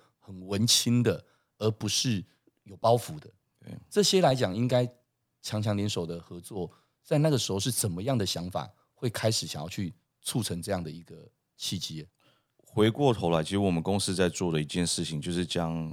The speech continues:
Speaker 2: 汉饼这个，它，它既有承载的这个精神，然后不断的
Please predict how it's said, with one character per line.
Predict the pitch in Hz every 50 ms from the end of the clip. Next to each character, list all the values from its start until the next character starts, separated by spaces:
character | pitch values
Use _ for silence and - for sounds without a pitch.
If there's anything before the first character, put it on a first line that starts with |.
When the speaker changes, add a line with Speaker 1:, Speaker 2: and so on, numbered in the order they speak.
| - -
Speaker 2:
汉 | - - - 110 101 90 78
饼 | - 76 73
这 | - 90 85
个， | 87 85 80 76 76 73 71 76 - - - _ _
它， | 104 107 - - _ _
它 | - 113 107 107 104
既 | - - - 127
有 | 95 85
承 | 80 - - 92
载 | 90 85 80
的 | 78 80
这 | 87 85
个 | 85
精 | 78 - - 87 85 85
神， | - - - 73 - 98 110 - _ _ _ _ _ _ _ _ _ _ _ 82
然 | 85
后 | 95 98
不 | - 85 85
断 | 78 - 92 90 87 82
的 | 73 82 78 78 76 73 69 69 69 69